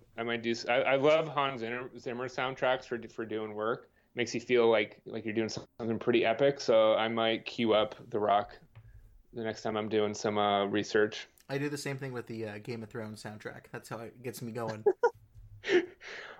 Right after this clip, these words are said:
Speaker 1: All right, so just to kinda circle back. So I wanted to really like this movie upon rewatching it. And in fact,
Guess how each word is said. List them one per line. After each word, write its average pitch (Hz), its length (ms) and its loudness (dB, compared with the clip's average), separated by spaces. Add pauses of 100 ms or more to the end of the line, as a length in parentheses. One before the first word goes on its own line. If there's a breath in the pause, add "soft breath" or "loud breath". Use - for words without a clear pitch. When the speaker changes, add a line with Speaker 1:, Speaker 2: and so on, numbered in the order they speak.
Speaker 1:
All 165 80 6
right, 151 240 4
so 160 680 4 (1120)
just 143 180 -12
to 170 60 -8
kinda 156 240 -2
circle 135 320 0
back. 113 340 2
So 127 520 0
I 127 100 2
wanted 160 440 2
to 170 100 -2
really 151 240 2
like 131 260 2
this 120 200 -10
movie 120 480 -6 (420)
upon 117 260 0
rewatching 107 580 -4
it. 104 220 -10
And 123 120 -6
in 123 100 -4
fact, 127 480 0